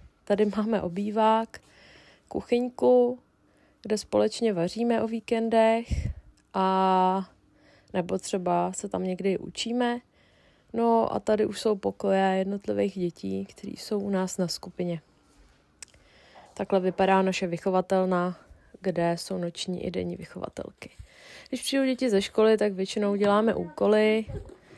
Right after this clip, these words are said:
učíme se spolu a já pak zase píšu další zápisy do knihy.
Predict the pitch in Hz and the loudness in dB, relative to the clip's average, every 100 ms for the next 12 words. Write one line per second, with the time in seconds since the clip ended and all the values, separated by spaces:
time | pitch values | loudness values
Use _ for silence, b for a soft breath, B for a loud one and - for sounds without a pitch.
0 | B - - 214 208 208 220 - - 208 | B -16 -6 0 0 0 -2 -4 2 6
1 | 214 208 208 214 - - _ _ _ _ | 6 6 2 0 -6 -16 _ _ _ _
2 | - 185 185 190 185 185 180 180 190 - | -4 -2 0 0 0 0 -2 -2 -6 -6
3 | - - 226 214 196 - 190 190 - 208 | -8 -8 -10 -10 -8 -4 -2 -2 -2 0
4 | 196 185 208 - - - - 247 269 | 2 2 0 -6 -10 -12 -2 0 2